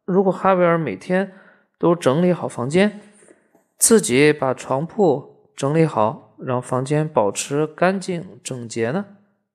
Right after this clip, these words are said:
那样的话，他妈妈就不用进来打扫了。不，如果那样的话，可能会更糟。妈妈肯定会认为哈维尔生病了，或是有什么问题了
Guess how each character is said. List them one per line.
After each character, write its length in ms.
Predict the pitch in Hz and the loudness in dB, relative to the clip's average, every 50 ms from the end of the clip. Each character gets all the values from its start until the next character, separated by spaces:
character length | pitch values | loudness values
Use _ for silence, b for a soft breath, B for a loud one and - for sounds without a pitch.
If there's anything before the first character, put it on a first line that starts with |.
| _ _ | _ _
那 160 | - - 151 | -4 0 2
样 140 | 170 165 151 135 | 2 2 2 0
的 80 | 131 | 0
话， 300 | 127 - 139 127 120 110 | 0 0 0 2 0 0
他 160 | - - - | -2 -6 -10
妈 220 | 139 139 147 151 160 | -10 -6 -6 -4 -4
妈 320 | 160 147 143 143 - _ _ _ _ _ _ _ _ _ _ _ - | -4 -4 -6 -6 -10 _ _ _ _ _ _ _ _ _ _ _ -14
就 100 | - 139 | -12 -12
不 300 | 127 - 107 98 104 131 | -10 -8 -6 -2 2 4
用 480 | 185 214 196 - - - - - _ _ | 4 4 4 2 -4 -12 -20 -20 _ _
进 200 | - - 131 123 | -8 -6 -4 -2
来 140 | 117 113 110 | -2 -2 -2
打 200 | 107 - 110 113 120 | -2 -2 -2 -2 -2
扫 280 | - - - - - | -2 -2 -4 -4 -4
了。 200 | - 107 123 - _ _ _ _ _ _ _ _ _ _ _ _ _ _ _ | -8 -10 -10 -12 _ _ _ _ _ _ _ _ _ _ _ _ _ _ _
不， 560 | - - 123 - - - - _ _ _ _ _ _ | 2 2 2 2 0 -4 -20 _ _ _ _ _ _
如 180 | _ 123 123 120 | _ -6 -4 -4
果 120 | 120 113 | -4 -2
那 180 | 104 135 160 196 | -2 0 0 0
样 140 | 175 131 113 | 0 0 -2
的 80 | 110 | -4
话， 220 | 110 - 117 104 107 | -4 -2 -2 -4 -4
可 200 | - - - 120 | -6 -10 -10 -10
能 160 | 107 107 113 | -8 -8 -8
会 220 | - - 113 107 | -6 -4 -4 -4
更 440 | 104 - - - 220 196 156 107 - | -6 -8 -6 -4 -4 -2 -2 -6 -10
糟。 580 | - - 101 95 92 - - _ _ _ _ _ _ _ _ _ _ _ _ | -8 -6 -4 -4 -4 -6 -10 _ _ _ _ _ _ _ _ _ _ _ _
妈 200 | - 143 147 151 | -2 -2 0 0
妈 120 | 151 147 | 0 -2
肯 240 | 139 - - 117 107 | -4 -6 -8 -10 -6
定 240 | 127 156 175 175 165 | -4 -4 -2 -2 -4
会 180 | - - 135 | -4 -4 -4
认 160 | 127 120 117 113 | -2 -2 -2 -2
为 120 | 110 107 | -4 -4
哈 300 | 113 113 - - 120 117 | -6 -6 -4 -2 0 0
维 120 | 117 113 107 | 2 2 0
尔 140 | 101 71 - | 0 -2 -4
生 300 | - - - 151 147 156 | -6 -8 -8 -8 -6 -4
病 180 | 170 196 185 | -2 -2 -2
了， 180 | 160 - - - _ _ _ _ _ _ _ _ _ _ _ _ | -4 -6 -12 -16 _ _ _ _ _ _ _ _ _ _ _ _
或 200 | _ - - 185 | _ -2 0 0
是 140 | 160 160 143 | 2 0 -2
有 100 | 123 113 | -2 -2
什 140 | - - | -6 -8
么 120 | 127 123 139 | -8 -4 -2
问 200 | 160 202 202 180 | 0 0 -2 -2
题 160 | - - - | -4 -8 -10
了 140 | - - | -12 -14